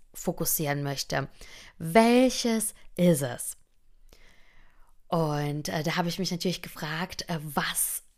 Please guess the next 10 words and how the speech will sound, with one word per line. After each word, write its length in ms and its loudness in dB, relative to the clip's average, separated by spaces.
macht 300 -4
mir 80 2
am 120 -2
allermeisten 600 0
Spaß? 580 0
Wofür 380 6
brenne 400 6
ich 120 2
ganz 200 2
besonders? 720 0